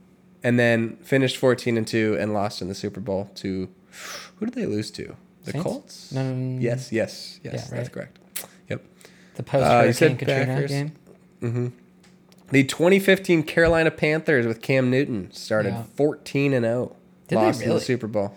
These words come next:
Speaker 1: Yeah, they went fifteen and one.
Speaker 2: Hmm.
Speaker 1: M V P. Twenty eighteen Rams,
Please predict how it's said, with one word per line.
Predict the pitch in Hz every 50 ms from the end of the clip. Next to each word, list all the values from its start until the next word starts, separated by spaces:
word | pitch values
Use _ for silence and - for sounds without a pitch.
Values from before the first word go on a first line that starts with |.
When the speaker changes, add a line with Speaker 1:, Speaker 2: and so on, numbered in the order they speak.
| - _
Speaker 1:
Yeah, | - 110 120 127 120 113 - _
they | - 113
went | 117 120 110 98
fifteen | - 135 127 131 - - 143 139
and | 139 139
one. | 135 147 151 135 - - _ _ - _
Speaker 2:
Hmm. | - 262 277 160
Speaker 1:
M | 117 117 117
V | 123 123 127
P. | 127 - 151 139 - _ _ _ _ - - - - - - - - - - - - - - - - _ _ _ _ _
Twenty | - - 208 214 202
eighteen | 202 202 196 - 208 196 185
Rams, | 175 170 165 165 170 175 175 185 185 - - - -